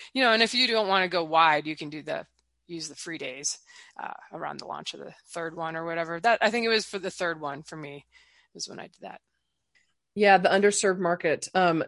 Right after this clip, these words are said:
Speaker 2: medical romance is technically an, an underserved market. I'm finding, though, that what a lot of authors do is they'll write contemporary romance, and one of the books will have a medical theme to it.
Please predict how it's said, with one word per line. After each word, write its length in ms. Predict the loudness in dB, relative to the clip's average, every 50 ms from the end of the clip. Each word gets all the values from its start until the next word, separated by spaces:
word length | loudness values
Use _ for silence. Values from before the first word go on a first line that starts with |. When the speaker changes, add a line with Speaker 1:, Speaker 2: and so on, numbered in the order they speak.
| -6 _
Speaker 2:
medical 480 | -8 -4 0 2 2 2 2 0 -2 -2
romance 480 | 0 -2 -2 -2 0 -2 -2 -2 -2
is 100 | -4 -4
technically 480 | 0 0 0 0 0 -4 -2 -2 0 0
an, 220 | 0 0 0 -2 -2 -2
an 100 | -2 0
underserved 500 | 0 0 0 -2 -4 -2 -2 -2 -2 -2
market. 400 | -2 0 0 0 2 4 4 4
I'm 160 | 4 2 0 -4 _ -2
finding, 440 | 0 0 2 2 2 0 0 0
though, 220 | 2 2 4 4 4
that 220 | 4 2 0 0 -2
what 260 | -2 0 0 0 0 _ -6
a 100 | -4 0
lot 200 | 4 4 4 4
of 60 | 4
authors 380 | 4 2 2 2 -2 -4 -6 -6
do 180 | -6 -2 2 2
is 140 | 2 2
they'll 200 | 2 0 0 0
write 280 | 2 4 4 4 4 2
contemporary 680 | -2 -8 -8 -4 -2 -2 -2 0 0 2 2 4 2 2
romance, 540 | 0 -2 -2 -2 -2 -2 -4 -4 -6 -8 -10 -14 -20 -20 -20 -20 _ _
and 240 | -2 0 0 0 0
one 200 | 2 2 4 4
of 120 | 2 2 2
the 80 | -2
books 380 | 0 2 2 2 2 0 -4 -6
will 120 | -6 -6
have 260 | -2 0 2 2 2
a 60 | 0 -2
medical 420 | -2 0 0 0 -2 -4 -6 -10
theme 340 | -8 -6 -4 -4 -2 -4 -4
to 220 | -2 -2 2 4
it. 240 | 4 4 4 2 0